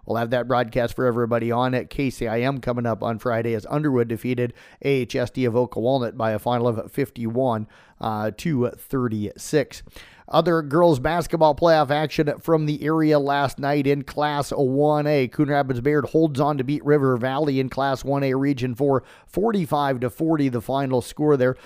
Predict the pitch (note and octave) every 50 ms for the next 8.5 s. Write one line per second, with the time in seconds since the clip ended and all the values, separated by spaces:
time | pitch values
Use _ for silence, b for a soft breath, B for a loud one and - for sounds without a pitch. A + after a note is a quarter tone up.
0 | B B B - C#3 D3+ C#3+ C#3 C3 A2+ A2 B2 D#3+ D#3 - - C#3+ B2+ B2 A#2+
1 | A#2 A#2+ B2+ B2+ A2+ A#2+ B2+ C3 C#3 D3 B2 A#2 C#3 D3+ D3 C#3 - C3+ B2+ B2
2 | A#2 - - C3 C3 A#2 A#2+ A2+ B2 C3 C3 B2+ A#2+ A2 G#2+ - - - C#3+ D3
3 | D3+ D#3 D3 - - - F3+ F3 D#3+ C#3+ A2+ A#2+ A2+ B2+ - - B2+ A#2+ G#2 B2+
4 | C3+ C#3 - - C3 B2+ B2+ B2 D3 D#3 F3+ E3 C3 G#2 A2 B2+ B2 A#2 - -
5 | A#2+ A2+ A2 A2 B2 C3 B B B B B - C3+ C#3 A2+ C3 C3 - - -
6 | - E3 E3+ D#3 C#3+ C#3 D3 D#3+ D3+ C#3 B2 B2+ B2+ A2+ - - D3 D3 B2 B2
7 | A#2+ A2+ - - D#3+ C#3+ B2 G#2 - - - B2 A#2+ A#2+ A#2+ - - - B2+ C3
8 | B2+ B2 A2+ - - D3 D#3 C#3+ B2+ A#2